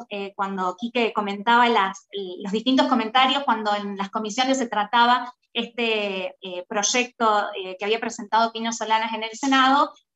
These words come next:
y, mm, aquí este proyecto de ordenanza sobre derechos de la naturaleza también está siendo tratado en comisiones. Todavía, digamos, no ha sido aprobado en nuestra ciudad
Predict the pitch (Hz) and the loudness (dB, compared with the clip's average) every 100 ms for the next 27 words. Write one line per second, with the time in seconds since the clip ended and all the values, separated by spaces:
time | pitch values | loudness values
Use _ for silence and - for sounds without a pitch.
0 | - 254 233 233 226 214 208 202 202 208 | -4 0 2 2 0 -4 -6 -10 -6 -6
1 | - 294 320 320 277 277 269 240 294 285 | -2 -2 -2 -2 -4 -4 -6 -4 -2 0
2 | - 262 254 262 285 285 269 247 226 240 | 0 2 0 2 2 2 0 -6 -6 -6
3 | 262 247 240 262 262 277 269 214 277 294 | -2 0 0 0 0 0 -2 -2 0 0
4 | - 240 240 226 220 208 208 220 226 240 | -2 -8 -6 -6 -4 -4 0 2 2 2
5 | 262 - - - 220 214 214 - 202 196 | -2 -10 -8 -2 0 0 -2 -4 -2 -2
6 | 196 196 196 240 277 277 277 _ 214 247 | -4 -2 -2 2 2 2 -2 _ -6 -2
7 | 240 233 226 - 330 240 196 202 - 214 | 0 0 -2 -4 -4 -2 -2 -6 -4 -4
8 | 214 214 226 240 233 226 208 240 233 320 | 0 2 4 4 2 -2 -6 -8 -6 2
9 | 311 | 4